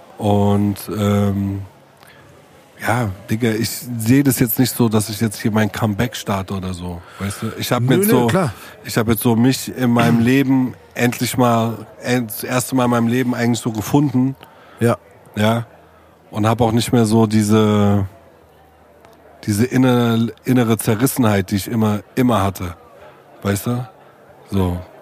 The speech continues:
Speaker 1: Ich weiß jetzt so, wer ich bin. Ich hab jetzt so, wie, wie gesagt, mich gefunden. Das ist schwierig zu erklären.
Speaker 2: Ja.
Speaker 1: Das ist auch viel dadurch passiert, dass ich viel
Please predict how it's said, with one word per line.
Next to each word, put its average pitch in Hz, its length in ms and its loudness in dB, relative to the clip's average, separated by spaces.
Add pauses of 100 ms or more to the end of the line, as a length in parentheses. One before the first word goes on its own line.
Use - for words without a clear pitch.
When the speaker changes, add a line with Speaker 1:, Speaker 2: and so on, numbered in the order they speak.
(1160)
Speaker 1:
Ich - 180 -12 (220)
weiß 120 300 0
jetzt 123 160 0
so, 113 160 0
wer 117 100 4
ich 110 160 -2
bin. 139 440 0
Ich - 960 -18
hab 120 160 -2
jetzt - 380 -4
so, 120 160 0
wie, 123 400 0 (120)
wie 123 100 -2
gesagt, 120 320 0
mich 123 180 -2
gefunden. 123 340 0
Das 107 100 2
ist - 60 -10
schwierig 127 280 2
zu - 120 -2
erklären. 113 520 0 (680)
Speaker 2:
Ja. 123 140 2
Speaker 1:
Das 131 80 -2
ist 110 140 0
auch 113 140 2
viel 143 300 0
dadurch 120 320 0
passiert, 120 360 -2
dass 110 120 0
ich 101 120 -8
viel 127 460 0